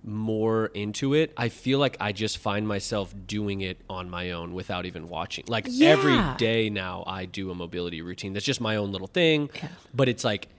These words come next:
Speaker 1: in a lot of times before I go to bed, I do a quick little thing too. And
Speaker 2: Yeah.
Speaker 1: it's just because I've watched enough to go like, "Oh, these few moves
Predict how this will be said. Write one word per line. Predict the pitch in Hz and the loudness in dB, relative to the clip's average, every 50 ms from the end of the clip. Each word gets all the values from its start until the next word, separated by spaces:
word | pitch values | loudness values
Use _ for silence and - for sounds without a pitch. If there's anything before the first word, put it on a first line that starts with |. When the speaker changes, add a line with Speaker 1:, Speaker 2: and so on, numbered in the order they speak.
| - - | -6 -2
Speaker 1:
in | - 135 127 - | 0 2 2 4
a | - 123 | 4 2
lot | 110 101 104 104 113 113 | 4 4 4 4 4 4
of | 110 | 2
times | - - 110 104 98 92 92 | 0 0 0 0 0 -2 -2
before | - 104 - 104 98 | -6 -6 -4 -4 -4
I | |
go | 95 95 | -4 -4
to | 90 87 | -6 -4
bed, | 90 98 98 90 | -4 -4 -4 -4
I | 87 | -6
do | 87 95 92 | -8 -8 -8
a | 87 | -8
quick | - - - 92 87 - - | -8 -6 -8 -8 -8 -8 -12
little | 95 - | -12 -12
thing | - - 90 85 - | -10 -8 -10 -10 -8
too. | - - 95 95 101 113 - - | -8 -4 -4 -2 -2 -2 -2 -2
And | 120 117 | -2 0
Speaker 2:
Yeah. | 113 | 0
Speaker 1:
it's | - | 0
just | 123 113 - | -2 -2 -4
because | 110 - 113 101 | -4 -6 -6 -6
I've | 98 90 | -6 -6
watched | 90 95 95 101 - - | -4 -4 -4 -2 -4 -4
enough | 98 98 92 - | -4 -6 -6 -6
to | - 98 | -6 -6
go | 98 92 | -6 -6
like, | 92 90 - | -6 -6 -6
"Oh, | - 135 131 - - | -6 -4 -4 -4 -6
these | - 101 104 117 131 135 127 - | -10 -10 -4 -4 -2 -2 -2 -6
few | - - - - - 123 127 127 120 | -8 -12 -14 -8 -2 2 2 2 2
moves | 107 104 101 107 120 143 160 180 - - | 2 0 0 0 0 -2 -2 -4 -6 -6